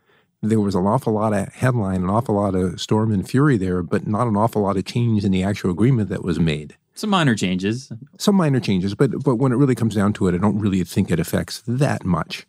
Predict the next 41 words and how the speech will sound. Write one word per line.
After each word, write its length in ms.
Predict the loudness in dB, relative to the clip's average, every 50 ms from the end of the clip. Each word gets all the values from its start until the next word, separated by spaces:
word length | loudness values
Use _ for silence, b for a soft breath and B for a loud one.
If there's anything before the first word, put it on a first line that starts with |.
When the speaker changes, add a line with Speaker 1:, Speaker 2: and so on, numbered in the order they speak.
| _
Speaker 2:
Right. 220 | -4 -2 -2 -2 -2
Speaker 1:
It 60 | 0
wa-, 120 | 2 2 2
there 260 | 2 0 2 2 2
was 100 | 2 2
a 60 | 2 0
lot 160 | 0 2 2
more 160 | 2 4 4
noise 420 | 4 4 4 4 4 2 2 0
than 140 | 0 0 0
there 100 | 0 0
was 140 | 0 0 0
actual 360 | 0 -2 -2 -4 -4 -4 -4
change. 500 | -2 0 0 0 0 0 -4 -8 -14 -20 b b b b b b -4
And 120 | -2 0 2
so 200 | 2 2 4 2
the 80 | 0
concern 380 | 0 -2 -2 0 2 4 4 4
that 100 | 4 2
I 40 | 0
have 320 | -2 -2 0 0 0 2
is 160 | 0 0 0
that, 200 | 0 0 -2 0
therefore, 280 | 0 0 0 2 0 0
that 180 | 0 0 0 0
the 80 | 2
way 140 | 2 4 4
that 160 | 2 0 -2
the 120 | 0 0 0
ne-, 140 | 0 -2 -4 _ _ _ _
Chinese 400 | -6 -2 0 2 2 2 2 0
negotiate 540 | 0 0 0 0 0 0 0 0 0 0 b b b b b b b
and 100 | 0 0
the 60 | 2 2
way 100 | 2 2
that 140 | 0 0
President 420 | 0 0 0 0 0 0 0 0 0
Trump 220 | 0 0 0 2
negotiates 500 | 0 0 0 -2 -2 0 0 -2 0 0
is 140 | -2 -4 0
different, 420 | 2 2 2 2 0 -2 -4 -4